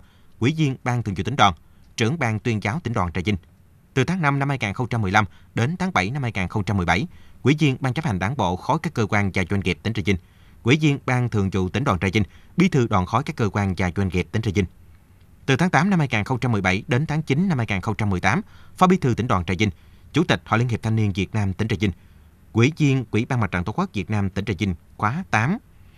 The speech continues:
Trưởng ban Liên lạc Cựu Thanh niên Xung phong tỉnh Trà Vinh, Chủ tịch Công đoàn cơ sở, tỉnh đoàn Trà Vinh. Từ tháng mười năm hai nghìn không trăm mười tám đến nay, Phó Bí thư tỉnh đoàn Trà Vinh, Phó Bí thư chi bộ cơ quan, tỉnh đoàn Trà Vinh,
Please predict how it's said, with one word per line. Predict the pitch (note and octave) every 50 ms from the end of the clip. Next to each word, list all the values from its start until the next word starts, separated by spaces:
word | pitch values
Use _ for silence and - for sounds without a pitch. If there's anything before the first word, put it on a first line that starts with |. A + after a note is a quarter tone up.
| - - - -
Trưởng | - B2+ D#3+ E3
ban | D#3+ C#3+ C#3
Liên | C#3 C3+
lạc | A#2 G2+ F#2 - -
Cựu | - G2 F#2
Thanh | F2 - A#2
niên | A#2 G#2+
Xung | - - G#2+
phong | - A2+ G#2+ G2
tỉnh | F2+ G#2 G#2+
Trà | A2+ G2+ D#2+
Vinh, | G#2 G2 - - - - - - - - -
Chủ | D3 E3+
tịch | - - G2 - -
Công | - C#3+
đoàn | B2+ A2 G2 -
cơ | G#2+
sở, | - - F#2+ E2 A2 -
tỉnh | - A2 A#2
đoàn | G#2 F2+ F2 -
Trà | F#2 E2
Vinh. | G#2 G#2 F#2+ - - - - - - - - - - - - - - -
Từ | C#3
tháng | B2 E3 G3 F3
mười | B2+ A#2 A2+
năm | - C#3 D3
hai | D3 C3
nghìn | A#2+ G#2 G2
không | - B2+
trăm | - C3 B2
mười | A2+ G2
tám | - A2+ A2 D#3+ E3
đến | D3+ D3
nay, | B2 G#2+ G#2 - - - - - -
Phó | - F3 F3+
Bí | F#3+ F#3
thư | - B2+
tỉnh | A2+ C#3+ B2+
đoàn | B2 G2 F#2 E2+
Trà | - F#2+ -
Vinh, | A#2 G2+ - - - - - - - -
Phó | E3+ F3+
Bí | F#3+ F#3
thư | - C3 A#2+ G#2
chi | - A2+ G#2
bộ | G2+ F#2+ F2 F2
cơ | - A2+ F#2
quan, | - G#2 G2 F#2+
tỉnh | - G2 B2
đoàn | A#2+ F#2+ E2
Trà | - F2+
Vinh, | G2 A2